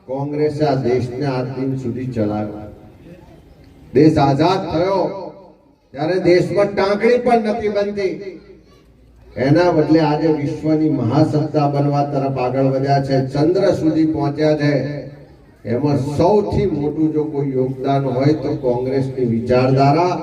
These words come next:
અને આ દેશના બંધારણનું છે. મારે તમને પૂછવું છે કે આપણને અત્યાર સુધી શું મળ્યું ને શું ગુમાવ્યું?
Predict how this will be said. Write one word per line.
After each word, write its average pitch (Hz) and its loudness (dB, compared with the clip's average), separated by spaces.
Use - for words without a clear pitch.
અને 135 -6
આ 135 -2
દેશના 123 -4
બંધારણનું 110 -2
છે. - -10
મારે 156 4
તમને 170 2
પૂછવું 170 0
છે 156 0
કે 151 -4
આપણને 170 -4
અત્યાર 165 -4
સુધી 175 2
શું 214 4
મળ્યું 160 6
ને 156 0
શું 151 0
ગુમાવ્યું? 131 -8